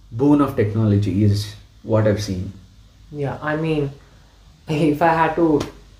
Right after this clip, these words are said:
Speaker 2: tell it very casually, I mean, what's life without some risk? But, uh,
Speaker 1: Yep.
Speaker 2: you know, agreeing to what you say, I also have another question, because
Speaker 1: Mm-hmm.
Speaker 2: since we have been,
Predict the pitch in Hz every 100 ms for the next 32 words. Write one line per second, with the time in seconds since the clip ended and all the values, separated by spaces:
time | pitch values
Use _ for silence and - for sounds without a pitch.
0 | - 147 151 147 135 143 123 123 131 127
1 | 120 117 120 117 117 135 131 - 127 120
2 | 127 110 107 - 120 110 - - - -
3 | - - - - 135 127 120 - 127 120
4 | 120 117 - 131 117 127 135 233 262 330
5 | - - 180 196 226 277 269 202 208 226
6 | - 202 170 202 208 - 214 196 202 277
7 | 254 247 160 139 - 131 - 139 131 151
8 | 170 170 170 - - - 131 131 139 139
9 | - 240 262 254 - 156 156 208 226 233
10 | 202 226 226 226 -